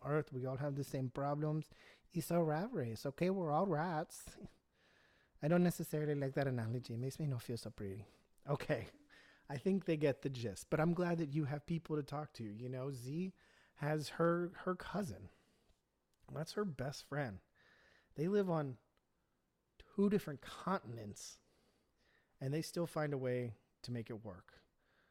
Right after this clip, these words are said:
which is why I'm hoping this podcast gets to people and you guys can listen and understand that. I like to think that my kids have me to talk to if they feel bad, or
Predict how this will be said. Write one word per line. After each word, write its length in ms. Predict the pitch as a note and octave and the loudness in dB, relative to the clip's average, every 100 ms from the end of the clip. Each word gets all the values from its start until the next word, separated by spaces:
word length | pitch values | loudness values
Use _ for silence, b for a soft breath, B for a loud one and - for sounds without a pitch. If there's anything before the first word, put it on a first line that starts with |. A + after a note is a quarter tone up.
| b | b
which 140 | C#3 C#3+ | -6 -2
is 80 | C3+ | 0
why 140 | D3 | 2
I'm 80 | C3+ | 2
hoping 340 | - C#3+ C3+ | 2 2 2
this 120 | B2 | 0
podcast 520 | - A#2+ A2+ A2 G2 - | -4 -4 -4 -6 -10 -8
gets 200 | G#2 - | -10 -10
to 80 | G2+ | -12
people 320 | G#2+ - A2 | -14 -10 -4
and 80 | C3+ | -2
you 80 | |
guys 220 | D3+ A#2 - | 0 -2 -6
can 180 | A#2 | -10
listen 260 | A2+ - A2 | -10 -12 -12
and 140 | G#2+ | -10
understand 480 | F#2+ F#2 - G#2 F#2 | -12 -14 -14 -12 -12
that. 160 | G2 G#2 B B B B - | -14 -16 B B B B -6
I 40 | |
like 240 | C#3 D#3 D3+ | -2 -2 -2
to 100 | D3+ | -4
think 300 | - D#3+ - | 0 -2 0
that 140 | C#3+ | -4
my 120 | C3+ C#3 | -4 -6
kids 600 | - D#3+ D#3 C#3 - - | -4 -2 -2 -4 -10 -12
have 320 | - D#3 C#3 | -6 -2 0
me 340 | A#2+ B2+ E3+ G3+ | 0 2 2 2
to 100 | C#3+ | 2
talk 320 | - A2 - | -2 -8 -10
to 180 | - F2+ | -10 -10
if 100 | G2+ | -8
they 140 | G#2+ G2+ | -8 -8
feel 220 | - G2+ | -8 -8
bad, 340 | G#2 A2 A2 | -10 -12 -10
or 200 | A#2+ A#2 | -10 -10